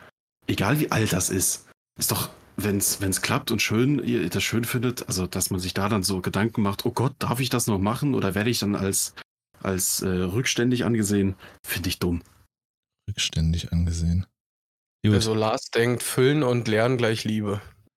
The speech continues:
Speaker 1: Ja. Füllen.
Speaker 2: <laughs> Da freut er sich, guck mal, wie er den Kopf wieder schräg gehalten hat, da hat er jetzt erstmal einen rausgehauen.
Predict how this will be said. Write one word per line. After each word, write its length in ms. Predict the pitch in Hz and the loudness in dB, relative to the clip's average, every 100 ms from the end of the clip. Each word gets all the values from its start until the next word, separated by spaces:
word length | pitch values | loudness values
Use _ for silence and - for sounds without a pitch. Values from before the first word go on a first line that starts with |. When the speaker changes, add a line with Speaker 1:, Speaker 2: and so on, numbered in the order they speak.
| _ _ _ _ _ | _ _ _ _ _
Speaker 1:
Ja. 120 | 120 - _ - - 76 - - - | -2 -2 _ -4 -2 -2 -4 -4 0
Füllen. 520 | 147 156 139 98 - - - - - - - _ _ _ _ _ _ _ _ _ _ | 4 6 6 4 0 -6 -6 -6 -6 -6 -8 _ _ _ _ _ _ _ _ _ _
Speaker 2:
<laughs> 540 | - - 127 - 113 - _ _ _ _ _ _ _ - - _ _ _ | -4 2 4 4 2 0 _ _ _ _ _ _ _ -20 -20 _ _ _
Da 140 | - 120 | 2 4
freut 280 | 107 113 113 | 6 6 6
er 100 | 113 | 6
sich, 160 | 107 | 4
guck 120 | - 117 | 4 6
mal, 100 | 110 | 6
wie 40 | |
er 40 | 104 | 4
den 100 | 98 | 4
Kopf 240 | 147 156 | 4 4
wieder 180 | 127 120 | 4 4
schräg 320 | - 127 127 | 4 4 4
gehalten 400 | 120 110 117 113 | 4 4 4 4
hat, 160 | 107 101 | 4 4
da 80 | |
hat 100 | 101 | 4
er 80 | 104 | 4
jetzt 140 | 98 - | 2 2
erstmal 300 | 101 95 82 | 0 2 2
einen 100 | 82 | 2
rausgehauen. 720 | 101 151 - 107 107 107 | 0 0 2 4 4 2